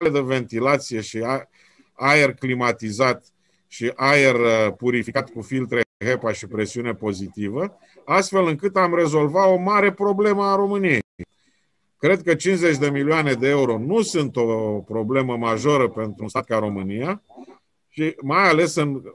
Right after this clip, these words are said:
situațiile în care, cu care ne-am confruntat, ar fi un al doilea pas după instalarea obligatorie cât mai rapidă a senzorilor de oxigen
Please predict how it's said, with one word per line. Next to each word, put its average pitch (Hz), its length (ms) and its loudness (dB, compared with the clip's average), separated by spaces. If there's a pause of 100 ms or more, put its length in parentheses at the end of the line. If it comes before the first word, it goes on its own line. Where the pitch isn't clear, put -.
(100)
situațiile 143 640 -2
în 127 80 -4
care, 123 220 -2
cu 107 200 -10
care 131 280 0
ne-am 117 220 -4
confruntat, 104 880 -4 (380)
ar 131 220 0
fi 180 140 -4
un 180 240 0 (260)
al 123 360 0
doilea 190 420 4
pas 120 300 0
după 143 280 -4
instalarea 127 640 0
obligatorie 123 760 -2
cât 156 200 -6
mai 143 240 -2
rapidă 143 360 -2
a 123 60 2
senzorilor 110 640 -4
de 98 100 -6
oxigen 101 840 -8